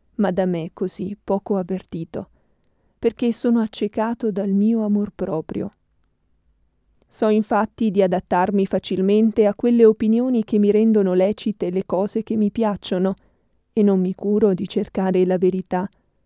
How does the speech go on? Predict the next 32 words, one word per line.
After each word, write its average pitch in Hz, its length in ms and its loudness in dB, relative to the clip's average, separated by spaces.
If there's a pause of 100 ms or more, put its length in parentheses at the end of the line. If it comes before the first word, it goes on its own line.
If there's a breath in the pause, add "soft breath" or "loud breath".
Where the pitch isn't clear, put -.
contento 240 720 2
di 214 140 2
un 220 140 6
giudizio 214 560 2
vago 202 400 0
e 214 80 2
superficiale. 180 1000 -4 (1200)
Amo 202 340 4
la 190 100 4
libertà, 180 720 -4 (360)
non 233 280 4
quella 190 340 2
dei 175 160 -4
figli 190 360 -2
di 185 180 -6
Dio, 196 300 0
ma 208 160 2
quella 269 380 2
dei 208 180 0
figli 247 340 2
del 214 220 0
secolo, - 580 -4 (800)
e 226 140 -2
mi 208 100 2
sono 208 320 2
abituato 196 720 2
a 185 80 2
considerare 196 880 0
troppo 196 480 -2
strette 208 640 0
e 180 60 2
severe 196 580 0